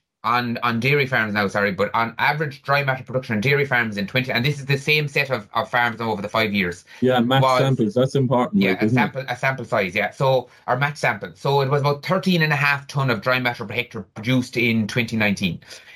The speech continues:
Speaker 1: Um, twenty twenty was similar, and twenty twenty-one was just over thirteen tons, about three hundred kilos of a drop. When we go into twenty twenty-two and twenty twenty-three, they're down at twelve to twelve point four ton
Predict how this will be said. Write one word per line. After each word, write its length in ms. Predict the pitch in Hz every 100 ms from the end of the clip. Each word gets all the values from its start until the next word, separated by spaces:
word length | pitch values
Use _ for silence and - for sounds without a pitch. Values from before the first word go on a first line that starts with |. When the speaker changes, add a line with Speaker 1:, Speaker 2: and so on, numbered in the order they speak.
| -
Speaker 1:
Um, 640 | 120 117 117 113 104 98 - _ _ _ _ _ _ _ -
twenty 240 | 170 156
twenty 340 | 147 185 190 175
was 260 | 147 147 -
similar, 500 | - 151 156 190 - _ _ -
and 160 | 131
twenty 240 | 123 156 147
twenty-one 540 | 156 147 143 165 160
was 160 | 143 135
just 340 | - 156 143
over 240 | 147 139 120
thirteen 400 | 127 123 117 101
tons, 260 | 107 87
about 240 | 101 113 -
three 140 | 156
hundred 220 | 143 123
kilos 240 | 135 117 107
of 80 |
a 60 | 101
drop. 280 | 98 95 - - - - -
When 100 | 151
we 100 | 170
go 100 | 185
into 140 | 143
twenty 260 | 135 160 151
twenty-two 640 | 147 139 147 185 208 196
and 180 | 139 135
twenty 260 | 139 143 131
twenty-three, 760 | 135 120 113 - 165 165 160 151 - - -
they're 180 | - 135
down 340 | 143 143 147 143
at 160 | 127
twelve 420 | - 165 165 151 -
to 100 | 131
twelve 280 | 147 135
point 200 | 135 127
four 260 | - 139 139
ton 420 | 135 131 120 113